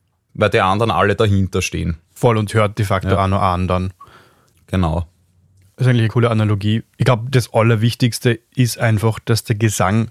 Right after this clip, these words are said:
Speaker 2: Platz haben muss.
Speaker 1: Genau.
Speaker 2: Einerseits mit seiner Stimme kann man natürlich Sounds ändern, aber das ist einfach ein fixer Spektrum und einen fixen Sound, den man haben sollte.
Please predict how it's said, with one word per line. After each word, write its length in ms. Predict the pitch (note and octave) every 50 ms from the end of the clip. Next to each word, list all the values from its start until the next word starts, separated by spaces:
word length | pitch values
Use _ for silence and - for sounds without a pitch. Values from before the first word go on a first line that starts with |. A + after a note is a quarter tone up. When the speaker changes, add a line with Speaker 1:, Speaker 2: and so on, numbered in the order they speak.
| _ -
Speaker 2:
Platz 260 | - G2+ G2+ - -
haben 220 | - G#2+ G2+ G#2 F#2+
muss. 400 | G2 G#2+ C3+ C3+ - - - - _ - - -
Speaker 1:
Genau. 200 | - F#2+ F2+ G#2+
Speaker 2:
Einerseits 260 | G#2+ G#2+ G#2+ G#2+ -
mit 100 | A2+ G#2+
seiner 200 | G#2+ G#2+ G#2+ G#2
Stimme 280 | - - A#2+ A2+ A2+ A2
kann 160 | - A2 A2
man 100 | G#2 G#2
natürlich 380 | G2 - A2 G#2+ G2+ - - - _ -
Sounds 520 | - - - G2+ F#2+ G2+ G#2+ G#2 - - _ _ _ - - _ _ _
ändern, 500 | - A#2+ A2 G#2+ A2 A2 A#2+ A#2 A#2 A2+
aber 140 | G#2+ G2+ G#2
das 260 | G2 G#2 - - - -
ist 160 | C3+ A2 A2
einfach 240 | G2+ G2 G#2 F#2 G#2+
ein 60 | G2
fixer 320 | - - A2+ - - B2 G#2+
Spektrum 480 | - - G#2 F#2+ - - - A2 A2
und 80 | A2 G#2+
einen 80 | G#2
fixen 320 | - A2 - - - A2+ G#2
Sound, 340 | - G#2+ F#2+ G2 G#2 G2 -
den 120 | G2+ G#2
man 100 | G2+ -
haben 300 | - G2+ G#2+ G#2+ A2 G2+
sollte. 420 | - - F#2+ G2+ - - A#2+ A#2+